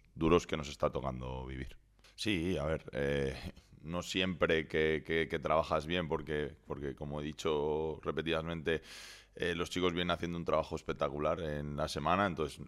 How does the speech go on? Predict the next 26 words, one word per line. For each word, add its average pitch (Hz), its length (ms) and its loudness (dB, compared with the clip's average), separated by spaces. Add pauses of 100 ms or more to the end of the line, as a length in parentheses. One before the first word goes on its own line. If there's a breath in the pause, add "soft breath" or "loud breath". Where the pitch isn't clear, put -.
(120)
como 69 480 -6
en 82 80 -6
el 87 80 -8
fútbol, 98 400 0
no 87 80 -2
siempre 87 460 2
eso 90 180 0
ocurre 85 380 -2
luego 85 320 2
y - 20 -2
se 82 140 -4
traspasa 82 680 2
al, 80 280 0
al 87 120 2
fin 87 160 -4
de 87 60 -4
semana, 90 340 2
pero 78 140 -2
bueno, 76 200 -2
por - 140 -6
suerte, 80 760 0
eh, 76 420 -6
este 82 260 -4
fin 87 280 -2
de 90 260 4
sí, 80 160 -6